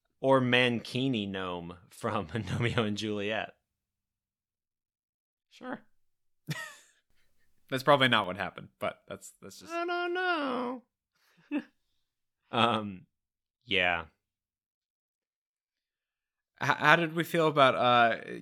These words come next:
Speaker 3: Kitty Softpaws, Salma Hayek,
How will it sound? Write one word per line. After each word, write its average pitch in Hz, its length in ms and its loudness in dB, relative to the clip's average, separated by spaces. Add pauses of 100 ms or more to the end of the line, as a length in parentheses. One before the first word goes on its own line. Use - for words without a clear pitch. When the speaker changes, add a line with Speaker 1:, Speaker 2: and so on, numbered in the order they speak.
(140)
Speaker 3:
Kitty 147 300 -4
Softpaws, 90 1120 0 (260)
Salma 107 280 -2
Hayek, 101 260 -4